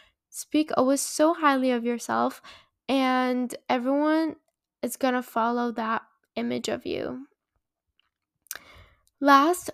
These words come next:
point before I end this episode, and this is the most important one, be picky with friends. And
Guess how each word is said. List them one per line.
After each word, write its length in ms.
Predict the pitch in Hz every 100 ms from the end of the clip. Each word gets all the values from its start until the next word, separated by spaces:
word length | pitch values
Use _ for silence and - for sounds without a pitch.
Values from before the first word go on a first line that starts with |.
| -
point 580 | - 277 247 220 254 -
before 580 | 262 - 262 254 269 -
I 520 | - 247 240 240 247 247
end 280 | 233 240 247
this 180 | 277 - -
episode, 580 | - 247 247 247 247
and 220 | - 247 254
this 160 | 254
is 260 | 285 262 247
the 200 | 262 294
most 280 | 339 330 262
important 520 | 247 247 - 240 233
one, 240 | 240 247 - - _ _ 247
be 180 | 247 285
picky 560 | 294 - 262 - 254 254
with 380 | 240 247 247 -
friends. 880 | - - 240 - - 269 262 - - _ _ - - _ _ -
And 520 | 254 254 247 247